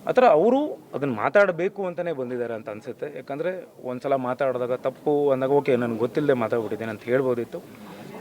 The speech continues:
But ಮಾತಾಡಿದ್ದಾರೆ. ನಮ್ಮ ಚಿತ್ರರಂಗದ ಪರವಾಗಿ ನಾವು ಇವತ್ತೆಲ್ಲ, ನಾನು, ಆ,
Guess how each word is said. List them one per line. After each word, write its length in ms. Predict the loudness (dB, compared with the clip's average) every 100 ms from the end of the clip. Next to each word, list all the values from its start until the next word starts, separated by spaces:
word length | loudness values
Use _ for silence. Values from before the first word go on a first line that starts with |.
| -10
But 160 | -8 -4
ಮಾತಾಡಿದ್ದಾರೆ. 560 | 2 4 4 2 0 -4 -14 -18 -18 -18 -12 -2
ನಮ್ಮ 320 | 4 4 2 -8 -16 -6
ಚಿತ್ರರಂಗದ 440 | 0 2 2 -4
ಪರವಾಗಿ 420 | -4 -4 -6 -8 -14 -18 -12
ನಾವು 120 | -10
ಇವತ್ತೆಲ್ಲ, 640 | -8 -8 -8 -6 -2 4 6 8 6 4 -2 -10 -20 -20 -20 -16 -10
ನಾನು, 320 | -4 -2 0 -2 -2 -6 -8 -12 -14 -12 -12 -14 -20 -20 -20 -16
ಆ, 80 | -6